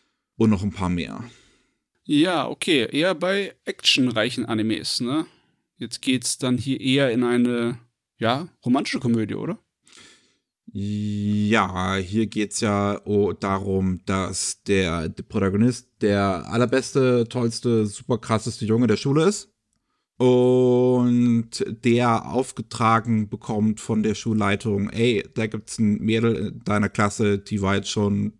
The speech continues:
Speaker 1: irgendwie seit Monaten nicht mehr bei uns. Äh, die, die hat's irgendwie schwer, die ist irgendwie zum Need geworden. Geh mal zu der und versuch die zu überzeugen, wieder zur Schule zu kommen.“
Speaker 2: Hm, hm, hm.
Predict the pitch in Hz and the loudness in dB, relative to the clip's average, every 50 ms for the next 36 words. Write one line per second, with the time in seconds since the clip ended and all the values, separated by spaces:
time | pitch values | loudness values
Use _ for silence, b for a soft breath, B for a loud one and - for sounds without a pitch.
0 | _ _ _ _ _ - 98 101 98 92 95 98 98 95 95 113 110 107 - - | _ _ _ _ _ -4 -2 0 0 0 -2 -2 -4 -4 -6 -8 -10 -10 -4 -2
1 | 117 101 98 104 107 107 107 101 101 107 104 95 95 104 95 90 95 92 98 95 | 0 2 4 4 4 4 2 2 2 0 -2 0 0 -2 0 0 0 0 2 0
2 | 95 92 - - - - - b b b b b b b b b _ - 95 95 | -2 -2 -4 -8 -16 -16 -16 b b b b b b b b b _ -2 0 2
3 | 92 92 90 87 _ _ - 104 104 101 95 - - 104 98 98 - - 104 98 | 2 2 0 0 _ _ -4 -2 -2 -2 -2 -2 -2 0 0 0 0 0 0 0
4 | 95 95 90 - - 104 95 95 98 95 90 65 76 92 98 104 92 101 98 98 | 0 0 -2 -2 0 2 4 4 4 2 2 -2 -4 -6 -6 -6 -4 -2 -2 -2
5 | 95 92 95 90 - - 110 98 95 92 92 95 - - 107 95 98 92 92 92 | -2 -2 -4 -4 -2 0 0 2 2 2 0 -4 -4 -4 -2 -2 0 0 0 0
6 | 95 92 90 98 95 98 98 92 - - 110 101 101 98 98 95 95 95 95 82 | 0 0 0 0 0 0 0 0 -2 -4 -6 -2 0 0 2 2 2 0 0 0
7 | 95 92 - - 104 92 101 87 - - 87 - 101 92 87 87 - - 90 90 | -2 -4 -4 -4 -6 -6 -6 -10 -10 -10 -8 -6 -6 -4 -4 -6 -6 -4 -4 -4
8 | 90 82 85 - 95 85 85 - - - - - - 151 151 - - - - - | -4 -4 -4 -6 -6 -6 -8 -8 -10 -14 -10 -8 -8 -6 -6 -8 -10 -8 -8 -8
9 | - - - - _ _ _ _ _ _ _ _ _ _ _ _ _ _ - 143 | -6 -6 -8 -10 _ _ _ _ _ _ _ _ _ _ _ _ _ _ 2 4
10 | 143 143 131 - - 160 151 - - - 135 113 104 - | 4 4 4 0 -2 -2 -2 0 0 -2 -2 -2 -2 -6